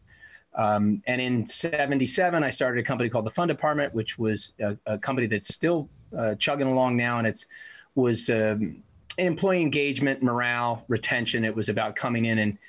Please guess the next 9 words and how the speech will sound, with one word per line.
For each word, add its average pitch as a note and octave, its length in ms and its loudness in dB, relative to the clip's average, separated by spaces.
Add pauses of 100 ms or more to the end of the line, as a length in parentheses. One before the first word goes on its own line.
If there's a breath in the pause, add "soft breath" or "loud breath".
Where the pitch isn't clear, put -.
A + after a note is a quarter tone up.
(440 loud breath)
taking D3+ 300 -2
a - 20 -2
break B2 320 -2
and A2+ 180 2
enjoying A#2+ 480 2
themselves. A2 760 0
And, G2+ 220 2 (120)
and, G2+ 420 2
um, G2+ 380 -4